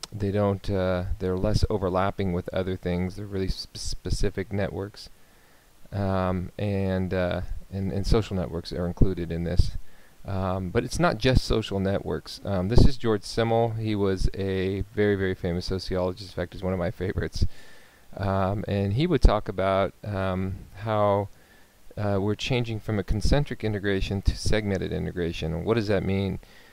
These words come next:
We used to think of the person in the middle here, and then the closest thing around them was their family,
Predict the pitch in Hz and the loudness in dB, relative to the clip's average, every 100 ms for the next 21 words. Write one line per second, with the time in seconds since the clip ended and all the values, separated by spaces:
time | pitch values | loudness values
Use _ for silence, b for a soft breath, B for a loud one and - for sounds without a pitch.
0 | B - 117 151 - - 120 110 87 - | B -4 2 6 6 4 -4 -6 -8 -8
1 | - 110 - 107 95 92 101 101 101 98 | -2 -2 0 -2 0 0 2 2 0 0
2 | 95 95 - 98 98 92 - - - 113 | 0 0 0 0 0 -2 -8 -18 -4 -4
3 | 104 101 - 101 98 98 98 95 95 95 | -4 -2 0 0 0 -2 -2 -2 -2 -4
4 | 92 87 - 95 95 95 95 95 98 | -6 -6 -4 -2 0 0 -2 -2 -4